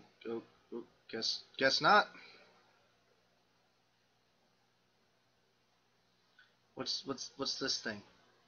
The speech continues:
What, what's this thing? Oh, so I put her safe in a cage.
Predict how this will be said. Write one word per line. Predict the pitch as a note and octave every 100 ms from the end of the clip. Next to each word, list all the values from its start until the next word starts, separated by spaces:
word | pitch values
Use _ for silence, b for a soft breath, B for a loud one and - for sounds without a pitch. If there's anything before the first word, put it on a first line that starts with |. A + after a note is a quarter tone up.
| - C#3
What, | A#2+ -
what's | B2 -
this | A#2 -
thing? | G#2+ A#2 - - - _ _ _ _ _ _ _ _ _ _ _ _ _ _ _ _ _ _ -
Oh, | F#3 G3 A2 - - -
so | - - C3
I | B2+
put | - E3+
her | E3
safe | - F3 D#3+
in | D#3
a | C#3+
cage. | - D3+ A2+ F#2 -